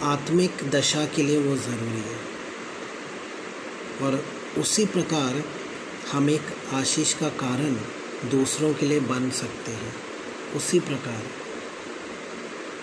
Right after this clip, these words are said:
परमेश्वर को समझते हुए दूसरों के लिए आशीष का कारण हम बन सकते हैं। अब हम यहाँ, अ, एक और verse को हम देखते हैं, यहाँ पे एक और आयत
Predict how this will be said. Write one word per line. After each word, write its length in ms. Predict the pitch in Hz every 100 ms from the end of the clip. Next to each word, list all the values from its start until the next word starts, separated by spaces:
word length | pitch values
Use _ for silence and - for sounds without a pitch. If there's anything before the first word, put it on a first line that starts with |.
| - - - - - -
परमेश्वर 520 | 135 135 139 - 151
को 140 | 160
समझते 680 | 156 - 131 135 - - 170
हुए 340 | 160 156 165 190 - - -
दूसरों 440 | 123 135 - 147 131
के 120 | 156
लिए 120 | 151
आशीष 380 | 131 - 147 -
का 140 | 151
कारण 420 | 143 135 131 185 220 - - - -
हम 200 | 135 131
बन 320 | 120 127 165 202 - -
सकते 480 | - - 120 - 117
हैं। 240 | 110 - - - - - - - - - - - - -
अब 120 | 139
हम 140 | 165 170
यहाँ, 280 | 175 175
अ, 1000 | 175 - - - - - 143 143 143 143 - - - - - - - - - - -
एक 220 | 156 160
और 100 | 190
verse 420 | 185 139 160 170 -
को 180 | 180
हम 160 | 165 147
देखते 340 | 131 - -
हैं, 60 | 123
यहाँ 160 | 113 117
पे 300 | 113 131 135
एक 100 | 151
और 100 | 151
आयत 360 | 139 135 139